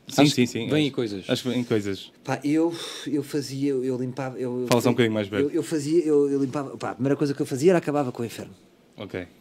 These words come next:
Speaker 3: Já.
Speaker 1: Ele ficava, ele, olha, tu, tchau, e eu também.
Speaker 3: Não faz sentido, o inferno não faz sentido.
Speaker 2: Achas que não?
Speaker 3: Nenhum, nenhum.
Speaker 2: Mas
Speaker 3: Porque
Speaker 2: não,
Speaker 3: eu vou, eu
Speaker 2: mas
Speaker 3: vou
Speaker 2: eu,
Speaker 3: dizer a minha
Speaker 2: eu
Speaker 3: opinião, e posso falar com respeito porque o Francisco sabe que eu tenho carinho pelo canal Q.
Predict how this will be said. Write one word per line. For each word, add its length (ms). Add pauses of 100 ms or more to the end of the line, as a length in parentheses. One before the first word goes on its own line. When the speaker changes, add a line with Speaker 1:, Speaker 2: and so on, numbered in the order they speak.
(140)
Speaker 3:
Já. 340
Speaker 1:
Ele 120
ficava, 220
ele, 300
olha, 140
tu, 200 (120)
tchau, 260
e 80
eu 80
também. 240
Speaker 3:
Não 120
faz 200
sentido, 340
o 40
inferno 220
não 60
faz 160
sentido. 240 (560)
Speaker 2:
Achas 280
que 60
não? 200 (160)
Speaker 3:
Nenhum, 300 (500)
nenhum. 280 (340)
Speaker 2:
Mas 80
Speaker 3:
Porque 240
Speaker 2:
não, 60
Speaker 3:
eu 80
vou, 100
eu 80
Speaker 2:
mas 80
Speaker 3:
vou 100
Speaker 2:
eu, 40
Speaker 3:
dizer 160
a 20
minha 140
Speaker 2:
eu 40
Speaker 3:
opinião, 300
e 80
posso 260
falar 140
com 160
respeito 300
porque 140
o 40
Francisco 320
sabe 260
que 140
eu 80
tenho 180
carinho 240
pelo 160
canal 220
Q. 200